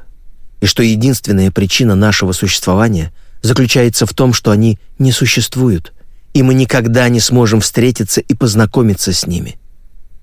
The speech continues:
Вот мы и воображаем себе людей, какими они, возможно, могли быть. Мы сочиняем их жизни, их детей, их мужей и жён – и знаем, что ничто из этого никогда не станет нашим.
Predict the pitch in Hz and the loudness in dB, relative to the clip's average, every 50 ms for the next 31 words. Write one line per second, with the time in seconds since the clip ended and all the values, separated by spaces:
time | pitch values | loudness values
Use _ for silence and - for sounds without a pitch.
0 | - - - - - - - 107 117 113 - 127 120 120 - 123 113 113 117 110 | -20 -20 -20 -20 -12 -4 0 0 0 2 2 2 0 0 0 0 2 2 2 2
1 | 104 113 113 107 101 - 120 107 95 87 90 - - 92 87 92 82 90 90 85 | 2 2 2 2 2 2 2 2 2 0 0 -2 -2 -2 -2 -2 0 0 -2 0
2 | 101 117 123 120 117 - - - - - - - - 131 113 - - 135 127 117 | 0 0 0 0 -2 -6 -14 -20 -20 -20 -12 -6 -4 -4 -2 0 2 2 2 2
3 | - - 110 107 110 104 110 104 95 104 107 107 98 - 101 92 92 85 90 90 | 2 2 2 2 2 2 2 0 2 2 0 0 0 0 0 0 0 0 0 0
4 | 98 87 85 87 82 - - - - - - - - - - - - - - - | 0 0 -2 -4 -6 -8 -12 -18 -18 -20 -20 -20 -20 -20 -20 -20 -20 -20 -20 -18
5 | - - - - 123 - - 139 110 - 135 135 135 131 127 131 - - 123 110 | -18 -10 -2 0 0 2 2 2 0 2 2 2 4 4 2 2 0 0 0 0
6 | 113 110 95 92 95 95 90 90 - 92 92 - - - - - - - - - | 0 0 0 0 0 -2 -2 -4 -6 -8 -10 -12 -14 -18 -18 -18 -18 -18 -8 -2
7 | - 127 120 113 113 123 120 - - - 101 92 95 104 - - - - - - | 0 0 2 2 0 0 -2 -2 0 0 0 0 0 -2 -6 -14 -20 -18 -18 -18
8 | - - - - 135 113 - 135 131 131 107 107 127 139 143 - - 127 113 104 | -18 -10 -4 -2 -2 0 2 2 2 2 4 4 2 2 2 2 0 0 2 2
9 | 107 107 101 101 92 - - - - - - - - - - - - - - - | 2 2 2 0 -2 -4 -10 -18 -20 -20 -20 -20 -20 -20 -20 -20 -20 -20 -20 -20
10 | - - - 127 120 110 113 123 120 113 101 95 95 92 - - 117 110 117 120 | -16 -6 -2 0 2 2 4 4 4 4 4 2 2 0 -2 0 2 2 2 2
11 | - - - - 113 110 - 107 95 92 123 131 123 - 98 85 165 165 - - | 0 0 0 0 0 2 2 0 -2 0 0 0 0 0 -2 -2 -2 -4 -8 -12
12 | - - - - 135 139 - - 123 110 107 107 98 98 101 95 - - 95 92 | -20 -10 -2 0 2 2 2 2 2 2 2 2 2 2 2 0 0 0 0 0
13 | 92 95 - - 101 90 82 78 - - - - | 0 0 -2 -2 -2 0 0 -2 -4 -8 -10 -14